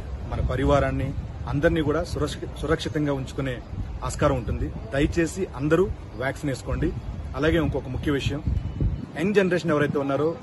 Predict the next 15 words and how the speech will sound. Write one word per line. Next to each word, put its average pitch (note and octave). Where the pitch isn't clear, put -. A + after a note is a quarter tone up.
మీరు D3+
వ్యాక్సిన్ D3+
వేసుకునే D3+
ముందు C3
దయచేసి E3
మీ C3+
యొక్క C#3
బ్లడ్‌ని C#3
డొనేట్ C#3+
చేయండి C3+
మీ B2+
వంతు B2+
బాధ్యతగా. B2
So B2+
that C#3